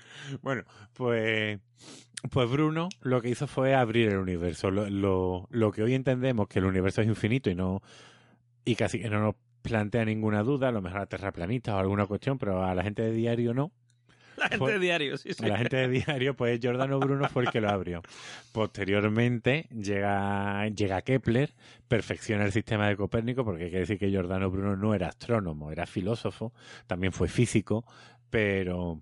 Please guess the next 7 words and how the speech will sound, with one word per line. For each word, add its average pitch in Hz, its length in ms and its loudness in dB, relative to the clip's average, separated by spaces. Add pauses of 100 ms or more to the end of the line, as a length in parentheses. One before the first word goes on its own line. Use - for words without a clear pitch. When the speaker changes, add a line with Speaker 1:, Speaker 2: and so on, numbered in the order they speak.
(880)
Speaker 1:
astrónomo 117 640 -2
no 101 220 0
era, 78 220 -6
por 87 120 -6
lo 85 80 -4
tanto 95 260 -2
no, 113 400 0